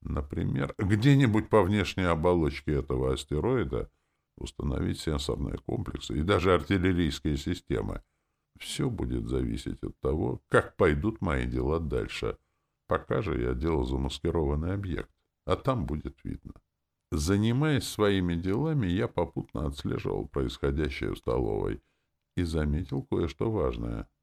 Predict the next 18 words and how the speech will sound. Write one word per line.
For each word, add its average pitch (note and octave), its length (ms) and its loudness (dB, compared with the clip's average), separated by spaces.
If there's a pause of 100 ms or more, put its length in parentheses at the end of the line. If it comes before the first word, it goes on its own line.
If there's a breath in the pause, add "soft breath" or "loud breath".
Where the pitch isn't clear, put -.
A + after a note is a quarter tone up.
(500)
Видимо, C#3 500 6
из-за A#2+ 300 6
нервов A#2 520 4
Аширец F2 420 2
сразу F#2+ 420 4
же, B1 160 0
после C2+ 300 -2
того, F#2+ 300 4
как - 180 -10
набил F#2+ 340 2
брюхо F#2 440 2
до F2+ 140 4
вида F#2 280 2
полноценного D#2+ 840 0
барабана, F#2 760 0 (500)
просто - 380 -2
завалился C2+ 720 0
спать, - 600 -8